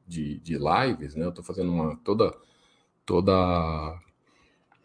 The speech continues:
toda quinta-feira estamos fazendo um, um apanho, uns comentários gerais, bem rápidos, né, de cada, da, da,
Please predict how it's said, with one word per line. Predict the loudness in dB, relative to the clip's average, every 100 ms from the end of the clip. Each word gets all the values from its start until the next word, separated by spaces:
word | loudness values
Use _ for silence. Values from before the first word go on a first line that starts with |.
| _ _ _ _ _
toda | -4 0
quinta-feira | 2 0 2 0 0 2 4 6 6 4
estamos | -2 -2 0 2 4 2
fazendo | 2 2 4 2 2 2
um, | 2 2 0 0
um | -2
apanho, | 0 2 4 4 4 -2 -8 _
uns | -12
comentários | 2 4 6 4 8 8 6 2 -2 -10 -10 -12 -12 -18 -20 -20 _
gerais, | -8 0 6 6 8 6 6
bem | 2 0 0
rápidos, | 0 4 4 4 -6 -6 -8 -10 -18 _
né, | -8 -4
de | -2 -4
cada, | 0 2 2 -2 -6
da, | -8 -12
da, | -14 -16 -20 -20